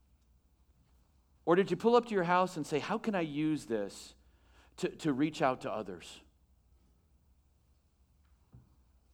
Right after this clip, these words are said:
So principle number one is this: make use of the master's wealth, not for yourself, but for his kingdom. Because here's the thing. The stuff that you invest in here on this earth, you're not gonna keep for eternity.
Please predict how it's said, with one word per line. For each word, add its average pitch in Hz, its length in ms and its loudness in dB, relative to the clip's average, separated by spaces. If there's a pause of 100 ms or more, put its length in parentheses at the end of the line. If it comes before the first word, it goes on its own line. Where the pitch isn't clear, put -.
(760)
So 180 120 0
principle 220 440 2
number 175 260 4
one 147 480 2 (240)
is 135 160 -2
this: 151 300 2
make 170 280 2
use 185 280 -4
of 139 100 -2
the 143 80 2
master's 147 540 2
wealth, 147 260 4
not 143 240 0
for 139 80 -2
yourself, 127 480 0
but 117 160 -6
for 120 100 -4
his 123 200 -2
kingdom. 120 480 -2 (240)
Because 143 260 -2
here's 165 240 0
the 139 120 -2
thing. 127 400 -4 (1800)
The 123 80 -4
stuff 170 340 2
that 160 100 -2
you 147 120 0
invest 139 420 2
in 135 120 -2
here 139 160 -2
on 131 140 -2
this 123 200 -6
earth, 131 220 -2
you're 127 100 -4
not 120 180 -2
gonna 117 140 -6
keep 120 280 -10
for 113 120 -6
eternity. 107 540 -8